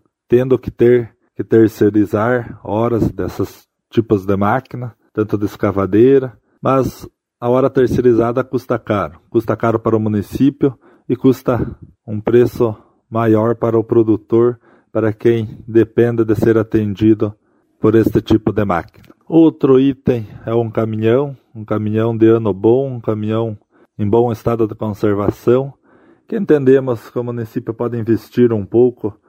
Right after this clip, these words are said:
jogar uma caçamba em cima e deixar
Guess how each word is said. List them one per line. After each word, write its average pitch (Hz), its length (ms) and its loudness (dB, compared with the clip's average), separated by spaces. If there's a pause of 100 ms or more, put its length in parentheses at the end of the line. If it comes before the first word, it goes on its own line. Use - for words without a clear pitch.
(240)
jogar 117 380 0
uma 117 140 -2
caçamba 117 580 0
em 101 80 -2
cima 123 600 -4 (440)
e - 120 -8
deixar 135 580 2